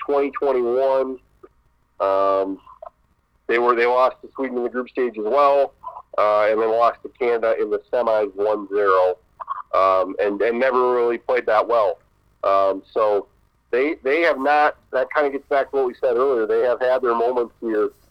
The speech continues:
in the last, uh, you know, in this last cycle, um, where they have not looked amazing.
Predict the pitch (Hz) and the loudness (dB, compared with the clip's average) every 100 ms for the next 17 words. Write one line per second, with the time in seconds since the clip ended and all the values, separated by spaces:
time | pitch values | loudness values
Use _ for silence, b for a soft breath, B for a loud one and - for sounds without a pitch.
0 | _ - 113 113 110 113 113 113 - _ | _ -8 -6 -2 0 2 2 0 -4 _
1 | _ _ _ _ _ _ 98 101 101 101 | _ _ _ _ _ _ 0 2 4 2
2 | 98 - 123 120 120 117 127 127 - - | 0 -2 0 0 0 0 2 2 0 0
3 | 147 147 117 113 - _ - 104 101 101 | 0 0 -2 -2 -8 _ -2 2 2 2
4 | 98 95 - 107 107 110 110 113 107 117 | 0 -4 -4 -2 0 0 0 0 0 0
5 | - 123 - 107 120 127 98 | 2 -2 -4 -4 -2 -4 -6